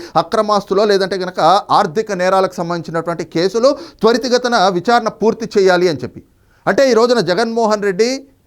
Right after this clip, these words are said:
న్యాయ వ్యవస్థను ఆయన గౌరవిస్తా ఉన్నాడా, లేదంటే న్యాయ వ్యవస్థ అయినా కూడా తనకి అదేదో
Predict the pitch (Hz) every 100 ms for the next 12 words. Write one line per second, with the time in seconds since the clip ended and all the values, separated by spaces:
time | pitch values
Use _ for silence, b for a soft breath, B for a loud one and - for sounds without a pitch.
0 | _ _ _ _ 110 127 185 233 226 185
1 | 208 220 233 226 180 202 233 - _ _
2 | - 139 202 208 160 123 151 220 214 214
3 | 214 202 196 190 254 - b b 190 254
4 | 247 269 208 254 240 170 190 220 240 208
5 | 214 226 226 220 208 180 175 196 170 -
6 | _ _ _ _ 214 233 226 185 214 208
7 | 180 202 220 208 226